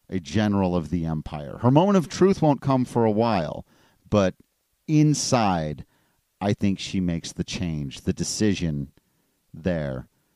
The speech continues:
She doesn't wanna be that person anymore.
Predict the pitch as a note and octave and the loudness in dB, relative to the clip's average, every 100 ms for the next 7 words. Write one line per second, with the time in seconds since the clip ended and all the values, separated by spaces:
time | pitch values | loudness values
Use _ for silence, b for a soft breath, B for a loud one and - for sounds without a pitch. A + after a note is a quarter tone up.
0 | _ - G#2+ F#2+ G2 F#2 F2+ D2+ - F#2+ | _ -6 0 0 0 -2 -2 -4 -4 -4
1 | E2+ D2+ C#2 - _ _ _ _ - F2+ | -4 -8 -10 -16 _ _ _ _ -6 -4
2 | F2 - F#2+ D#2+ - C#2+ C#2+ C#2 B1 A1+ | -4 -6 -6 -4 -6 -8 -8 -10 -10 -12